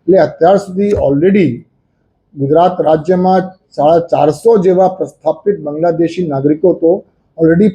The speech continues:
પૂછપરછ દરમિયાન આઇડેન્ટિફાઈ થઈ ગયા છે. એ ખરેખર એક બાંગ્લાદેશી છે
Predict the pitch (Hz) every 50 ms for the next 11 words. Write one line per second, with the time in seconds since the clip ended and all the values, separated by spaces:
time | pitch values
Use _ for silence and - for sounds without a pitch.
0 | - 175 185 - - _ 175 165 160 143 151 147 151 151 151 156 175 190 220 -
1 | 147 143 147 160 170 160 - 170 170 165 - 147 160 190 185 175 180 165 147 -
2 | 156 165 196 190 _ _ _ _ _ _ - 170 - 147 151 - 165 185 180 165
3 | 160 156 175 165 143 131 127 135 156 165 165 170 170 170 170 185 175 - 190